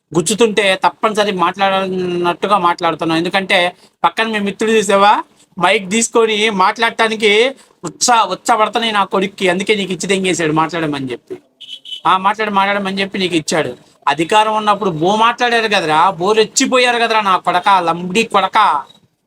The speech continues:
ఏం మాట్లాడు? ఇప్పుడు మా బొచ్చు పీకు రా, వచ్చి నువ్వు పీకు, మా బొచ్చు రా, వచ్చి పీకు. చంద్రబాబు నాయుడు గారు కుప్పంలో గెలవకపోతే పాలేరు పని చేస్తానన్నావు కదా, నేర్చుకొని వచ్చావా? చెప్పులు దొరకటం,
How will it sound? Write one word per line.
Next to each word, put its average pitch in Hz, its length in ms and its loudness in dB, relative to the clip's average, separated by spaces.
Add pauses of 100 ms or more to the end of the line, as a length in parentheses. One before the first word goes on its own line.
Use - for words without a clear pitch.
(140)
ఏం 208 200 2
మాట్లాడు? 233 300 0
ఇప్పుడు 196 220 -4
మా 180 160 2
బొచ్చు 180 500 -2
పీకు 262 360 0
రా, 196 140 4
వచ్చి 160 320 0
నువ్వు 175 320 2
పీకు, 240 360 0
మా 190 160 2
బొచ్చు 170 480 -4 (840)
రా, 208 260 4
వచ్చి 190 240 -6
పీకు. 226 420 0 (640)
చంద్రబాబు 226 400 2
నాయుడు 214 160 -2
గారు 208 160 0
కుప్పంలో 226 440 0
గెలవకపోతే 202 720 0
పాలేరు 208 400 0
పని 214 240 -2
చేస్తానన్నావు 165 540 0
కదా, 156 100 0
నేర్చుకొని 196 420 -2
వచ్చావా? 208 320 2
చెప్పులు 226 360 -2
దొరకటం, 202 380 0